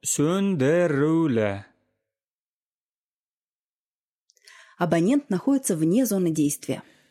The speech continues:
Speaker 1: Абонент байланыс аясынан тыс жерде. Абонент байланыс аясынан тыс жерде.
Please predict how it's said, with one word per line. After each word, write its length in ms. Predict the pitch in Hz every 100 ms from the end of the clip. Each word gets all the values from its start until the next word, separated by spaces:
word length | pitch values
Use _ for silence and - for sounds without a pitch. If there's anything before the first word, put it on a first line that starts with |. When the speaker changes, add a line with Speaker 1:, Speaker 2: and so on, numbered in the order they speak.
| _ _ _ _ _
Speaker 1:
Абонент 520 | 139 127 127 170 196
байланыс 480 | 151 131 120 156 -
аясынан 480 | 151 123 - 120 151
тыс 160 | 180 160
жерде. 560 | - 131 104 107 92 _ _ _ _ _ _ _ _ _ _ _ _ _ _ _ _ _ _ -
Абонент 960 | 139 123 120 107 107 120 147 - - _ _ -
байланыс 1200 | 127 143 135 117 110 101 101 117 160 - - _ _ -
аясынан 1400 | 143 143 127 127 120 - - 123 107 101 120 160 185 - _ _ _ -
тыс 320 | 156 185 -
жерде. 880 | - - 131 175 165 113 110 98